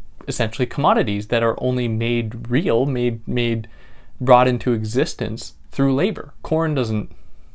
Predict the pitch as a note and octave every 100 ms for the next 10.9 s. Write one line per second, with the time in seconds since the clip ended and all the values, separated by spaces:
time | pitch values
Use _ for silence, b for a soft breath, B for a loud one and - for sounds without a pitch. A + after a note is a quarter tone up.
0 | - G2+ G2+ - - - C3 B2 A2+ A2
1 | b b b A#2 G#2+ G#2+ - - F#3 C3+
2 | A#2+ B2+ C#3+ B2 A2+ B2 A2 G#2+ D3+ G#3
3 | A#2 - b b - C3+ D#3 A#2 - C3+
4 | A#2 - G3+ G3+ A#2+ A#2 A2+ G#2+ G2+ D#3+
5 | F3+ - - - - - - C#3+ C3+ C#3
6 | - F#3 E3+ C#3+ B2+ A#2+ - A2 G2+ -
7 | G#2+ - G2+ G#2+ G#2+ D#3 D#3+ - - -
8 | b b b C3+ C3 D3 C#3+ C3+ - -
9 | A#2+ B2+ A#2+ A2+ G#2+ - F3 D3 C3+ -
10 | C#3 B2+ A#2+ A#2 A2 D3 D#3 G#2 G#2